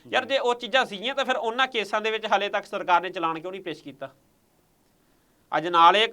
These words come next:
Speaker 1: ਘਟਨਾ ਹੋਈ ਜਾਂ ਜਿੰਨੇ ਵੀ ਪਰਚੇ, ਐਨ ਐਸ ਏ ਤਾਂ ਇੱਕ ਐਕਟ ਆ, ਉਹ ਐਕਟ ਦੇ ਤਹਿਤ ਤੁਸੀਂ ਕਿਸੇ ਵਿਅਕਤੀ ਨੂੰ ਨਜ਼ਰਬੰਦ ਰੱਖ ਸਕਦੇ ਹੋ ਜੇਲ੍ਹ ਦੇ ਅੰਦਰ।
Speaker 2: ਜੀ।
Speaker 1: ਉਹ ਕੋਈ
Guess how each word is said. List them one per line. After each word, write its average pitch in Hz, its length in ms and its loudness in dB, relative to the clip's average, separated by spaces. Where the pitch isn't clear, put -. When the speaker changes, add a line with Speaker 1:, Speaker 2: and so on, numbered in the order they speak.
Speaker 1:
ਘਟਨਾ 196 220 0
ਹੋਈ 185 240 0
ਜਾਂ 202 140 -2
ਜਿੰਨੇ 180 320 -4
ਵੀ 226 80 -4
ਪਰਚੇ, 196 420 0
ਐਨ 175 200 -2
ਐਸ 196 160 -2
ਏ 220 60 -2
ਤਾਂ 226 180 2
ਇੱਕ 208 240 -2
ਐਕਟ 196 380 4
ਆ, 151 140 6
ਉਹ 190 160 4
ਐਕਟ 190 240 0
ਦੇ 214 140 -2
ਤਹਿਤ 208 320 2
ਤੁਸੀਂ 208 300 -10
ਕਿਸੇ 202 260 -2
ਵਿਅਕਤੀ 185 360 -4
ਨੂੰ 214 180 -8
ਨਜ਼ਰਬੰਦ 196 460 0
ਰੱਖ 190 200 4
ਸਕਦੇ 175 260 -2
ਹੋ 208 60 -6
ਜੇਲ੍ਹ 196 260 -2
ਦੇ 196 140 -4
ਅੰਦਰ। 147 280 -4
Speaker 2:
ਜੀ। 120 120 -20
Speaker 1:
ਉਹ 196 120 -4
ਕੋਈ 233 220 0